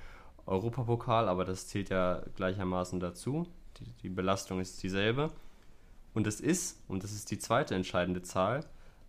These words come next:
ein, also jetzt schon, ne, nach fünf, äh, Ligaspielen, ein paar Länderspiele kommen dazu, aber jetzt schon ein Anstieg um zweiundvierzig Prozent gegenüber dem Vorjahreszeitraum.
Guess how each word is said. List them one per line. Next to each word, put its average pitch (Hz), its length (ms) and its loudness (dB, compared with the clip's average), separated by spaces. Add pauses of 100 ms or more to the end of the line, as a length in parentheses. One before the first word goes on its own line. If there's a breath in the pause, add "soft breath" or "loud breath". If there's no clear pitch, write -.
(100)
ein, 98 480 2
also 90 220 -2
jetzt 127 200 2
schon, 82 280 -2 (420)
ne, 139 280 0
nach 90 140 -4
fünf, - 600 -2
äh, 101 160 0
Ligaspielen, 98 640 2
ein - 840 -10
paar 92 140 -2
Länderspiele 123 540 2
kommen 120 180 2
dazu, 120 420 0 (360 soft breath)
aber 98 100 0
jetzt 107 260 2
schon 117 140 2
ein 104 160 4
Anstieg - 480 0
um 101 260 0
zweiundvierzig 131 1080 2
Prozent - 720 -2
gegenüber 95 380 0
dem 92 160 2
Vorjahreszeitraum. 85 960 -4